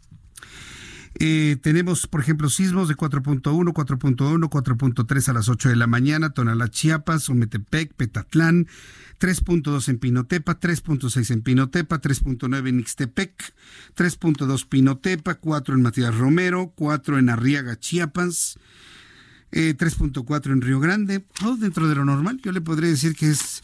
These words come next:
Eh, una cantidad de si-, cantidad de sismos normal, con magnitudes dentro de lo esperado, como sucede todos los días, afortunadamente. Eso sí, hay que mantenerse siempre alertas,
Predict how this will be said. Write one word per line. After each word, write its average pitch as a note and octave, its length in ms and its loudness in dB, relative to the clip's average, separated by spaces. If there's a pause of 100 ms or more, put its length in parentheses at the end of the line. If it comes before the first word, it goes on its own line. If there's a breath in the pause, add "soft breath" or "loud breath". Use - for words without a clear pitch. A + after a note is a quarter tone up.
(580 loud breath)
Eh, C#3+ 500 2
una E3 260 0
cantidad D3 360 -2
de D3 80 -2
si-, E3+ 240 -4 (140)
cantidad D#3+ 320 0
de G3 80 0
sismos E3+ 400 0
normal, D3+ 580 4
con C#3 140 -4
magnitudes C3 760 -4
dentro E3 580 0
de C3+ 100 2
lo B2 80 2
esperado, C#3 580 -2
como A2+ 260 0
sucede B2+ 520 2 (340 loud breath)
todos C#3+ 260 0
los A2+ 200 0
días, C3 280 0
afortunadamente. A2+ 920 -2 (100)
Eso F#3+ 140 2
sí, F#3+ 240 0
hay B2+ 140 -2
que B2 160 -2
mantenerse A#2+ 480 2
siempre C3 320 2
alertas, G3 520 0